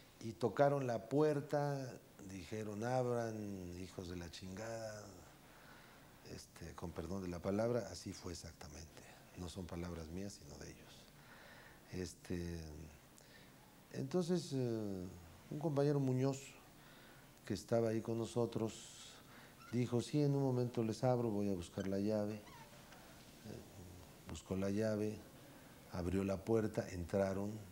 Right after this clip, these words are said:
dijo, "Salgan con las manos en la nuca, uno por uno",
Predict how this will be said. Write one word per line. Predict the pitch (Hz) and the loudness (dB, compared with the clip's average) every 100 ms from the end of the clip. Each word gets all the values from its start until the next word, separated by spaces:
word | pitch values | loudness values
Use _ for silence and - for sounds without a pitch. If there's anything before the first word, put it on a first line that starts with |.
| 85 | -12
dijo, | 78 - | -12 -8
"Salgan | - 92 90 87 90 | 2 2 2 0 -4
con | 85 82 | -4 -6
las | 78 | -4
manos | 85 85 85 - | -4 -4 -4 -6
en | 85 | -6
la | 85 | -6
nuca, | 90 92 87 90 | -4 -4 -4 -6
uno | 82 85 78 | -4 -4 -4
por | 87 85 | -2 -2
uno", | 92 90 | 0 -2